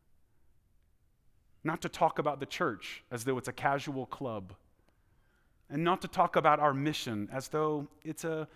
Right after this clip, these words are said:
a, a matter of convenience or comfort. And not to talk about what Christ has done for us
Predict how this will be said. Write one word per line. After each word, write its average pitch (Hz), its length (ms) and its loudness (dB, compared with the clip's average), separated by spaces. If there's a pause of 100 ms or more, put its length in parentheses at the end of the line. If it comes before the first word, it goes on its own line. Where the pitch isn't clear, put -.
(300)
a, 156 440 -14
a 160 40 -6
matter 165 300 6
of 147 120 0
convenience 127 920 0 (100)
or 123 100 -12
comfort. 107 540 -6 (1200)
And 127 160 -6
not 175 200 -4
to 175 60 -4
talk 165 280 0
about 135 220 2
what 120 160 -4
Christ 131 400 -4
has 107 140 -6
done 113 240 -4
for 95 260 -6
us - 400 -12